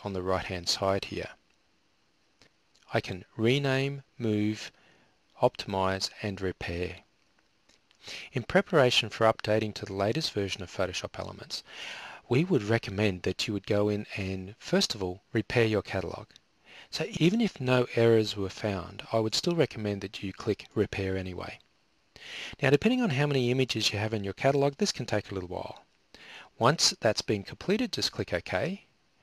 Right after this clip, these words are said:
With your catalog now repaired, let's go through and just click Optimize. And optimizing rebuilds the thumbnail cache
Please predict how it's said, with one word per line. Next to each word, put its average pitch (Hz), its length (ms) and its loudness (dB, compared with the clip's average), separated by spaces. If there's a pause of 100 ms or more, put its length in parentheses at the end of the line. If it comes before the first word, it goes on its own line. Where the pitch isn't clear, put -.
(540)
With 151 320 4
your 208 100 2
catalog 120 520 2
now 101 200 0
repaired, 98 540 -2
let's 147 220 0
go 107 160 0
through 107 240 -4
and 101 80 -6
just 95 180 -2
click - 240 -10 (140)
Optimize. 131 800 -2 (1500)
And 120 160 -2
optimizing 127 800 4 (440)
rebuilds 135 580 4
the - 100 -12
thumbnail 104 400 0
cache 185 380 0